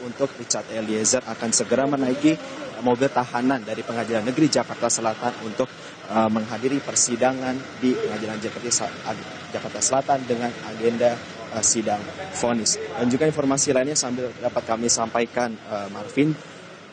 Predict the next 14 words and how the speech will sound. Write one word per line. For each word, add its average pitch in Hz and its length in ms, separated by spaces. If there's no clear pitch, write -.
dari 123 240
pantauan 117 400
kami, 127 320
pihak 135 240
mobil 113 320
dari 110 160
L 107 160
P 107 160
S - 160
K 131 240
juga 117 240
telah 110 240
tiba 131 320
di 120 160